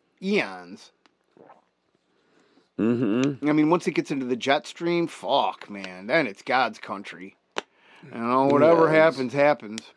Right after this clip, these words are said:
Speaker 1: But we don't care. And that's a
Speaker 2: The
Speaker 1: funny
Speaker 2: whole
Speaker 1: thing.
Speaker 2: place is God's country,
Speaker 1: What did I
Speaker 2: Needles.
Speaker 1: send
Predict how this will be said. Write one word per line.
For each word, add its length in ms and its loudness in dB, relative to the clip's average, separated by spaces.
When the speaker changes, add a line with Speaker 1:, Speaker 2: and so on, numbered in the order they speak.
Speaker 1:
But 200 0
we 120 -2
don't 180 2
care. 240 -8
And 140 2
that's 160 2
a 40 -2
Speaker 2:
The 100 4
Speaker 1:
funny 160 8
Speaker 2:
whole 60 0
Speaker 1:
thing. 140 6
Speaker 2:
place 280 4
is 140 -6
God's 440 4
country, 400 -2
Speaker 1:
What 80 8
did 120 4
I 40 4
Speaker 2:
Needles. 80 2
Speaker 1:
send 120 4